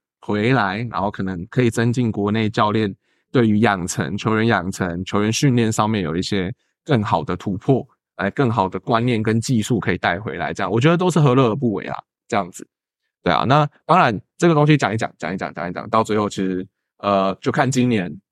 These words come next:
有哪些选手跟哪些教练可以把他学到的东西发挥在场上，这个已经对球迷来讲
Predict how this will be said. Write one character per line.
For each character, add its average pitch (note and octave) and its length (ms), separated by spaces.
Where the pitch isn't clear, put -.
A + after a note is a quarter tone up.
有 A#2 160
哪 A#2 140
些 A2+ 140
选 G#2+ 200
手 G2 280
跟 G#2+ 140
哪 G2 100
些 G#2 140
教 G2+ 200
练 F#2 140
可 F#2+ 140
以 F#2+ 60
把 E2 260
他 A#2 160
学 G#2 200
到 G#2+ 140
的 F#2+ 80
东 F2+ 140
西 - 200
发 F#2 200
挥 G2 140
在 F#2 100
场 - 220
上， - 280
这 G#2+ 120
个 G2 180
已 G#2+ 140
经 A#2+ 180
对 B2 180
球 - 220
迷 G2+ 120
来 F#2+ 120
讲 F#2+ 100